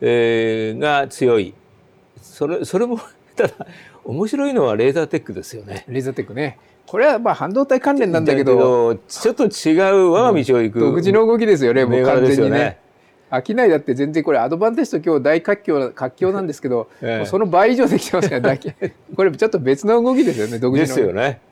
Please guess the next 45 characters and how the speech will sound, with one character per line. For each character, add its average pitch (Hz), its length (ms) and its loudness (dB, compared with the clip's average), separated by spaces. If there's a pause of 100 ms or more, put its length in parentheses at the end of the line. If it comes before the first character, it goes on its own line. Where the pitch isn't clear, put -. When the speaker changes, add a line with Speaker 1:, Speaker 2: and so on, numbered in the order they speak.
Speaker 2:
う 135 60 -14
ん。 117 260 -16
Speaker 1:
ま 113 720 -4
あ、 - 20 -14
面 120 200 -4
白 135 240 0
い 120 80 -2
な 104 280 -2
と 107 100 -8
思 101 100 -6
っ - 20 -8
て、 98 100 -12
ね、 107 200 -10 (160)
昨 135 180 -6
日 - 60 -
は 131 240 0
こ 127 60 -4
の 135 100 0
銘 135 160 2
柄 127 160 2
だ 113 140 0
け 110 240 -2
で 98 200 -10
す - 80 -12
ね、 131 140 -2
高 123 180 -2
値 110 120 -2
更 104 180 -8
新。 - 340 -14
ま 165 120 -2
あ、 160 60 -2
他 165 220 0
の 233 80 2
銘 220 140 2
柄 220 120 2
も 208 120 2
強 233 180 0
か 160 80 2
っ 120 40 -4
た 117 120 -2
で 104 80 -4
す - 80 -12
け 120 80 -4
ど 104 100 -6
も、 101 220 -8